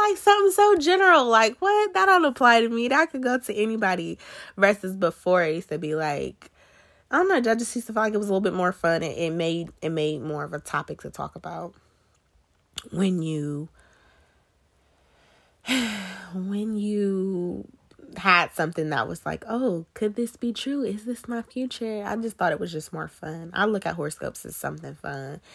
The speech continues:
Everybody may not agree with that, but I'm gonna read y'all what my horoscopes say today.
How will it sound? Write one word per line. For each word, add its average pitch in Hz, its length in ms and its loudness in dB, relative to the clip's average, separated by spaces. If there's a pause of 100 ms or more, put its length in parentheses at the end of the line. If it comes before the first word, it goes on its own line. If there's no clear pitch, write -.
(160)
Everybody 190 380 2
may 160 160 -2
not 147 240 -4
agree 151 280 -6
with - 200 -8
that, 65 300 -6 (720)
but 180 400 4 (300)
I'm 247 260 8
gonna 349 180 4
read 320 180 0
y'all 233 160 8
what 208 100 2
my 214 100 2
horoscopes 220 540 0
say 202 220 0
today. 190 520 -2